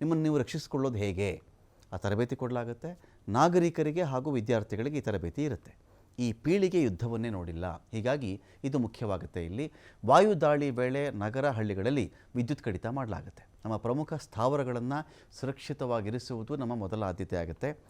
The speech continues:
ಶತ್ರುಗಳ ಬಾಂಬ್ ದಾಳಿಗೆ ತುತ್ತಾಗದಂತೆ ನೋಡ್ಕೊಳ್ಬೇಕಾಗತ್ತೆ ನಾವು. ದುರ್ಗಮ ಪ್ರದೇಶಗಳಿಂದ ಜನರನ್ನ ಸ್ಥಳಾಂತರ ಮಾಡುವಂತಹ ತಾಲೀಮಿರುತ್ತೆ. ಹೇಗೆ ಸ್ಥಳಾಂತರಿಸಬಹುದು, ರಕ್ಷಿಸಬಹುದು ಅಂಥೇಳಿ ಪರೀಕ್ಷೆ ಕೂಡ ನಡೆಯುತ್ತೆ. ಮೂರು ವರ್ಗಗಳಾಗಿ ವಿಂಗಡಣೆ ಮಾಡಿದ್ದಾರೆ.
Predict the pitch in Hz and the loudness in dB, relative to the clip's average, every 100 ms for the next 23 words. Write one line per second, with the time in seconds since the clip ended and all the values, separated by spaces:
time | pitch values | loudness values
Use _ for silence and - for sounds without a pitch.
0 | - - 139 - 143 131 110 92 127 135 | -20 -6 -6 -2 -2 0 2 2 2 2
1 | 107 110 123 95 - - - 143 - 160 | 0 0 0 -2 -6 -12 -6 -4 0 0
2 | 143 131 143 117 113 98 107 131 147 165 | 2 -2 -4 -4 -2 -2 -2 -2 -4 -4
3 | 151 85 - _ - - - 107 139 151 | -4 -6 -10 _ -20 -20 -6 2 2 4
4 | 180 151 131 123 127 127 120 123 139 113 | 2 2 -2 -2 -4 -4 -4 -2 -2 -2
5 | 104 113 135 90 - - - - 127 139 | -2 -2 -2 -2 -6 -20 -20 -4 2 2
6 | 165 160 147 139 120 117 110 107 110 - | 2 0 0 0 0 0 -2 -4 -4 -2
7 | 98 113 117 110 - 156 - - - - | -2 0 -2 -4 -6 -12 -16 -20 -20 -20
8 | - - 147 156 147 113 117 113 104 - | -20 0 2 2 2 0 -2 -2 -6 -4
9 | 92 95 151 135 - 135 127 110 98 92 | -6 -4 -2 -2 -2 -2 -2 0 -2 -4
10 | 87 131 123 - - - 127 - - 85 | -4 -4 -4 -6 -6 -2 0 -2 -6 -6
11 | 127 123 - - - _ - - - - | -4 -6 -8 -14 -20 _ -20 -20 -20 -20
12 | - - - 135 143 110 113 107 104 90 | -20 -10 0 2 4 2 2 0 0 -2
13 | 90 101 101 95 87 98 123 135 - - | -2 -2 -2 -2 -2 -2 -2 -4 -12 -20